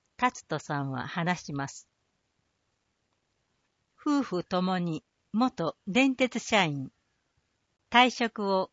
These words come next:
一年後に控え、後の暮らし方を二人で考えていた。社会に貢献できる活動をしたいと考える達人さん。けれど、好きなことでないと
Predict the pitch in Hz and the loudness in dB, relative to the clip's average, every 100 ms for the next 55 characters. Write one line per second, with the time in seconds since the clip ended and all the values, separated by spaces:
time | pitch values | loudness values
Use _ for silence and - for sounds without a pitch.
0 | _ - 202 - 269 254 240 226 226 214 | _ -6 -6 2 6 6 6 4 2 2
1 | - - 185 139 - _ _ _ _ _ | -2 0 2 0 -8 _ _ _ _ _
2 | 226 240 220 160 - 196 202 - - 190 | -4 0 0 0 -2 2 2 0 -4 -2
3 | 139 135 120 _ - - 254 262 151 - | 0 -2 -4 _ -10 -2 0 0 -4 -2
4 | 196 196 185 143 - 123 120 123 - _ | 0 0 0 -2 -4 -10 -8 -8 -8 _
5 | _ _ _ _ _ _ _ _ _ _ | _ _ _ _ _ _ _ _ _ _
6 | _ - - 285 233 185 151 139 - 247 | _ -10 -2 0 2 2 2 -2 2 2
7 | - 240 220 214 208 254 180 127 196 190 | 2 2 2 2 0 -2 -2 -2 -4 -2
8 | 220 214 202 190 - - 196 - 127 - | 0 2 2 0 -2 0 0 0 -8 -6
9 | - 196 196 175 127 120 190 - - 139 | 0 2 4 2 0 -4 -6 -6 -8 -8
10 | - 123 117 _ _ _ _ _ _ _ | -6 -10 -10 _ _ _ _ _ _ _
11 | _ _ - 226 160 139 139 _ _ _ | _ _ 0 2 2 0 -6 _ _ _
12 | _ _ - - 294 240 175 175 165 208 | _ _ -16 -4 2 2 2 0 0 0
13 | 156 151 170 131 131 135 | 0 0 0 -2 -6 -8